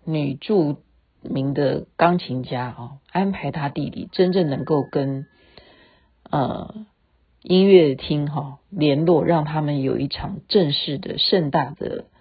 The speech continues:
演奏会，让他的弟弟能够当那个主角钢琴演奏者。然后他想尽办法跟音乐请假啊，把他妈妈从医院想尽办法能够尽快的用救护车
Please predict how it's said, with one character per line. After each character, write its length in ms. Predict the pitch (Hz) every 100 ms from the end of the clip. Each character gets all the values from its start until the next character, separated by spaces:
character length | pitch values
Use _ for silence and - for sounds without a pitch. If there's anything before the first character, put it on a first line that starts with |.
| _ _
演 240 | - 135 123
奏 260 | 180 147
会， 240 | 139 - -
让 140 | 165
他 200 | 151 147
的 220 | - 170 -
弟 220 | - 143
弟 140 | - 147
能 140 | 165
够 140 | 147 147
当 280 | 143 139
那 160 | 135 113
个 200 | - 127
主 260 | - 113 120
角 240 | - 185
钢 200 | 147 143
琴 220 | - -
演 200 | - -
奏 200 | - -
者。 200 | 165 - - _ _ - _ - - - - _ _
然 140 | - 175
后 100 | 202
他 200 | - 202
想 280 | - 151 156
尽 200 | 185 170
办 240 | 160 147
法 300 | 135 208 185 _ _ _ _ _ _ _ _
跟 220 | - 175
音 220 | 165 170 165
乐 260 | 165 180 - _ _ _
请 300 | - - 120
假 240 | - 165 123
啊， 220 | 127 -
把 140 | - 135
他 100 | 165
妈 200 | 165 156
妈 180 | 156
从 220 | 156 147 139
医 180 | 156
院 260 | 151 151 139 - _ _ _ _ _ _ _ _ -
想 260 | - 151
尽 160 | 156 190
办 180 | 185 170
法 220 | 135 131 - - - _
能 160 | 147
够 260 | 180 185 - _ _ _ _
尽 320 | - 262 180
快 340 | 165 214 160 127
的 180 | -
用 300 | - 180 156
救 240 | 156 202 160
护 180 | 175 143
车 360 | - 135 139